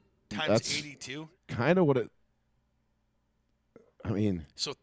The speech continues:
Speaker 1: thirty-eight hundred dollars times eighty-two. I don't know. That, that's insane.
Speaker 2: I
Speaker 1: Is
Speaker 2: mean,
Speaker 1: that,
Speaker 2: there's
Speaker 1: is that
Speaker 2: no,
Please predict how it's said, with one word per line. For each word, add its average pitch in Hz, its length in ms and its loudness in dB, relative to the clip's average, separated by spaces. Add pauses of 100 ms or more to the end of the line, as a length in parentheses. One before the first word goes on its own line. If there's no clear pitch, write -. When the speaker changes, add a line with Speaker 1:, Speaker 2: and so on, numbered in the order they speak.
Speaker 1:
thirty-eight 151 480 -8
hundred 143 280 -10
dollars 127 380 -8
times 113 340 -14
eighty-two. 113 460 -18
I 120 180 -16
don't 98 120 -20
know. 85 200 -20
That, 90 160 -20 (160)
that's 110 300 -20
insane. - 220 -18 (1000)
Speaker 2:
I 127 40 4
Speaker 1:
Is 135 60 6
Speaker 2:
mean, 135 80 4
Speaker 1:
that, 135 60 4
Speaker 2:
there's 131 160 4
Speaker 1:
is 127 40 -4
that 170 60 4
Speaker 2:
no, 185 80 4